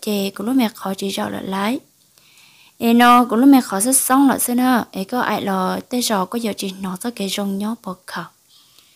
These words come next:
Cứ hai cho cụ hai tiền nè ti, ê có câu tao lại chè, cụ dân chỉ bỏ thì lúc bỏ rong đi chả.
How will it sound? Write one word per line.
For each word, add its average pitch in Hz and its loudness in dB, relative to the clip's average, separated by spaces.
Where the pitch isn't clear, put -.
Cứ 247 4
hai 254 6
cho 254 4
cụ 247 2
hai 247 4
tiền 214 2
nè 214 2
ti, 254 2
ê 214 -2
có 208 -4
câu 214 0
tao 208 -2
lại 208 -2
chè, 196 -8
cụ 190 -8
dân 240 0
chỉ 220 -4
bỏ 220 0
thì 226 -4
lúc 220 -4
bỏ 185 0
rong 202 -6
đi 190 -8
chả. - -14